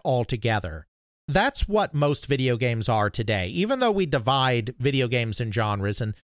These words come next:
some games still do have clearly defined genres, you have a whole mess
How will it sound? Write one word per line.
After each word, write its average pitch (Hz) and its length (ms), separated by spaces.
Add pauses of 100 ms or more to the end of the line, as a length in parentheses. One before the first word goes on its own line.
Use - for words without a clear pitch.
some 185 320
games 127 360
still 131 220
do 131 140
have 117 320
clearly 117 320
defined 110 420
genres, 95 680 (400)
you 180 120
have 190 200
a 170 140
whole 254 500
mess 131 580